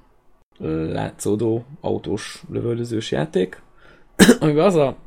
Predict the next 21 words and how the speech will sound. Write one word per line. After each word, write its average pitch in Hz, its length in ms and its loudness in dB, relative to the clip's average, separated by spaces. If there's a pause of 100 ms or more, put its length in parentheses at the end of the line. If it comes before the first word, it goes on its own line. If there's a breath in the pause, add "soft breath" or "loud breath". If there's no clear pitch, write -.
(400)
az 170 100 2
a 143 80 2
fura, 135 240 2
tehát 120 180 -4
itt 123 140 -6
nem, 165 200 0
itt - 100 -8
nem 214 140 2
versenyezni 104 560 -2
kell, 110 320 -8
nem 135 120 -4
az 107 120 -8
a - 20 -10
lényeg, 92 400 -8 (720 soft breath)
hanem 127 200 -6
van 165 200 4
két 127 280 0
csapat, - 460 -6 (1500)
kicsit 135 220 -12
ilyen 113 120 0
moba-szerűen, 110 760 -2